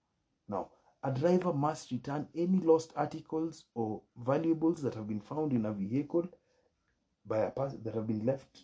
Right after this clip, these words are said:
found in a vehicle, forgotten by a passenger. The driver must return these vehicles to the passenger. The driver shall not pick up passengers at cab stands or solicit rides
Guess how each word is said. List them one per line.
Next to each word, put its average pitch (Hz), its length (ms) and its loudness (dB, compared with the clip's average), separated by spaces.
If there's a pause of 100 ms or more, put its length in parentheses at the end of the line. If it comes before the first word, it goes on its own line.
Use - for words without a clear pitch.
(160)
found 180 360 0
in 120 120 -2
a 107 60 -2
vehicle, 131 500 -2 (400)
forgotten 135 540 2 (100)
by 104 140 0
a 92 60 0
passenger. 180 540 -2 (260)
The 113 60 0
driver 139 260 2
must 123 300 0
return 107 320 -6
these 101 160 -6
vehicles - 480 -12
to - 80 -20
the 85 120 -12
passenger. - 440 -18 (2250)
The 120 100 0
driver 175 500 2
shall 127 220 -2
not 135 360 0
pick - 180 -2
up 143 180 -2
passengers 143 500 -6
at - 200 -6
cab 143 200 -4
stands 156 380 -6
or 117 80 -10
solicit 127 560 -2
rides 147 340 -4